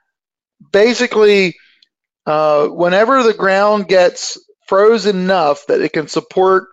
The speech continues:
your tractor, your drill, but not froze too much that the colders can still penetrate down through the freezing ground. So s-, on a colder night, that's gonna get down to around twenty degrees Fahrenheit,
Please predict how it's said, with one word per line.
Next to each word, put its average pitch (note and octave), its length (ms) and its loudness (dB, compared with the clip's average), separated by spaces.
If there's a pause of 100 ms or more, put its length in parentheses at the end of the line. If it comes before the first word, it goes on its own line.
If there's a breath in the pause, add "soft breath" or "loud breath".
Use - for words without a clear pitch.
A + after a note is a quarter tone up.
(540 soft breath)
your D#3+ 240 -2
tractor, E3+ 580 -2
your D#3 160 0
drill, D#3+ 600 0 (300 soft breath)
but F3 200 -2
not F3 480 -4
froze G#3 340 2
too A3 220 -2
much - 440 -2
that D#3 160 -2
the D3+ 80 -4
colders E3+ 500 0
can C#3 160 -10
still G3 500 -2
penetrate E3+ 680 0
down D3 260 0
through D#3 420 0 (380 soft breath)
the D3 100 0
freezing D3 680 -2
ground. C#3 520 0
So D3+ 400 2 (580 loud breath)
s-, - 200 -10
on F3+ 220 0
a F3 60 -2
colder B3 520 2
night, F#3 380 0 (180)
that's D#3+ 200 -2
gonna G3 200 -2
get F3+ 240 -4
down F3 320 0
to E3+ 100 0
around D#3 440 0
twenty G#3 340 -2
degrees E3 360 -4
Fahrenheit, D3+ 680 -2